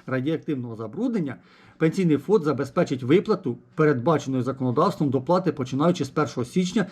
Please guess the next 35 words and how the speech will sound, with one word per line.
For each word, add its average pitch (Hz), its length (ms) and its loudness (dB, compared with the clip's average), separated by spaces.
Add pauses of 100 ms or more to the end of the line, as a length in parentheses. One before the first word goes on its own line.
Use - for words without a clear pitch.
(120)
дві 113 80 -4
тисячі 180 260 -2
двадцять 110 260 -4
п'ятого 131 360 0 (360)
року. 135 440 4 (300)
Тобто, 185 280 4
навіть 139 300 0
якщо 151 340 2
ви 135 320 6
уточните 127 460 0
дані 123 280 0
про 127 160 -4
себе 123 280 0
у 117 40 2
квітні 143 380 0
дві 117 100 -2
тисячі 123 240 -8
двадцять 117 220 -4
п'ятого 113 320 -4
року, 180 400 4 (400)
доплата 143 460 4
буде 160 380 2 (100)
виплачена 156 600 2 (140)
у 139 100 -2
повному 214 420 6
обсязі, 185 640 4
починаючи 143 540 0
з 127 40 -8
початку 165 500 0
дві 117 100 -2
тисячі 175 260 -2
двадцять 120 280 -2
п'ятого 143 400 2 (240)
року. 123 420 -2 (260)
Нагадаємо, 131 600 2